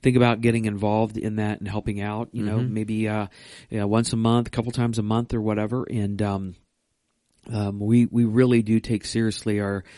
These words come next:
Speaker 1: our young people
Speaker 2: Mm-hmm.
Speaker 1: knowing who God is and who Christ is and having a relationship with Christ. And,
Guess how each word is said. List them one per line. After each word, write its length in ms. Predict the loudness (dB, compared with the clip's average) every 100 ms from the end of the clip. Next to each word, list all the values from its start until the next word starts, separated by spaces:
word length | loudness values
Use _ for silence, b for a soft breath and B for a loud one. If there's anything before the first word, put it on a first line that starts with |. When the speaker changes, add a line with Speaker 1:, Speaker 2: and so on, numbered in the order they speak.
| B B -6
Speaker 1:
our 140 | 0
young 220 | 2 0
people 560 | 0 -2 0 -2 -2 -4
Speaker 2:
Mm-hmm. 220 | -4 0
Speaker 1:
knowing 220 | 4 4
who 120 | 2 0
God 320 | 2 2 4
is 300 | 4 2 0
and 100 | -4
who 140 | -4
Christ 420 | -2 -2 -2 0
is 380 | 0 2 0 -2
and 180 | -6 -6
having 220 | -4 -4
a 40 | -6
relationship 560 | -4 -4 -4 -6 -6
with 120 | -8
Christ. 440 | -8 -4 -2 -4 -8
And, 160 | -8